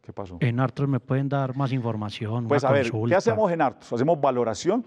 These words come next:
Speaker 1: yo hago la valoración a los pacientes que nos llamen al cuatro cuarenta y cuatro, cincuenta y seis cuarenta. Estamos ubicados en la Clínica del Prado, en Ciudad del Río. Eh, allí nos pueden llamar y hacemos una valoración donde explicamos todo esto y con una forma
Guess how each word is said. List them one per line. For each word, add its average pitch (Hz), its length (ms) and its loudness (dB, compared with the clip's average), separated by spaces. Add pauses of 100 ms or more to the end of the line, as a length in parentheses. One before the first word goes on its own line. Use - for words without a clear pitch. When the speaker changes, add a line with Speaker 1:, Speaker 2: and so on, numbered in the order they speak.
(220)
Speaker 1:
yo 98 140 -4
hago 110 140 0
la 139 100 2
valoración 139 520 2
a - 20 -6
los 120 140 -6
pacientes 120 580 -6
que 107 200 -8
nos 98 180 -8
llamen 113 220 0
al 117 100 -4
cuatro 117 360 0
cuarenta 120 340 -2
y - 20 -8
cuatro, 113 460 -2
cincuenta 104 420 -8
y - 40 -14
seis 98 120 -6
cuarenta. 143 480 -4 (580)
Estamos 113 300 -4
ubicados 113 260 0
en 117 60 0
la 117 60 -2
Clínica 107 340 -6
del 120 100 -4
Prado, 107 220 -4
en 120 40 -8
Ciudad 98 200 -6
del 104 140 -6
Río. 143 280 -2 (640)
Eh, 104 560 2
allí 101 240 -4
nos 104 160 -8
pueden 113 240 -4
llamar 117 380 -2 (420)
y 156 240 4
hacemos 113 320 0
una 123 140 2
valoración 107 500 -2 (320)
donde 98 200 -4
explicamos 135 640 -4
todo 151 300 4
esto 151 340 -2 (460)
y 117 80 -4
con 120 140 0
una 139 160 4
forma 151 320 2